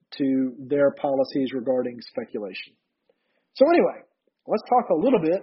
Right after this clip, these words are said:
about Sunday's immense game. Uh, you're gonna hear interviews, uh, with Martino talking about the job,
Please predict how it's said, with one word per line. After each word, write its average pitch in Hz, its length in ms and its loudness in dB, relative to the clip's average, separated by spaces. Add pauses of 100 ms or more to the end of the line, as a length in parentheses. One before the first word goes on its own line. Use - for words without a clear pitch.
about 147 460 -4 (440)
Sunday's 165 500 -2 (120)
immense 160 360 -8
game. 160 420 -10 (680)
Uh, 143 260 0
you're 147 160 -2
gonna 170 320 0 (220)
hear 175 400 -2 (1080)
interviews, 160 640 0 (120)
uh, 147 120 -4
with 196 160 2
Martino 202 480 -2
talking 185 460 -8
about 165 220 -2
the 156 60 -6
job, 135 500 -6